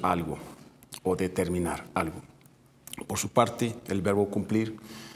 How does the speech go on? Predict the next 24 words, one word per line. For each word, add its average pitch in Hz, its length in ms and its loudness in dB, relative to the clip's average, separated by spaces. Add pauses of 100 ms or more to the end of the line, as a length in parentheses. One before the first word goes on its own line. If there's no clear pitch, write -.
(240)
se 98 260 4
refiere 107 420 2
a 98 80 2
ejecutar - 840 0 (560)
algo, 101 380 4 (100)
remediar 95 520 2
algo 107 360 2 (380)
o 87 180 4
alguien, 110 400 2 (120)
es 101 160 0
la 104 100 2
acción 110 460 0 (280)
también 92 360 2
y 101 80 4
efecto 101 320 0
de 98 60 6
ejecutar 95 720 -2 (180)
el 85 180 0
hecho 98 300 0
debido, 110 400 0 (400)
satisfaciendo 110 880 2 (320)
la 95 100 -2
obligación 92 440 0 (380)
pertinente 104 680 0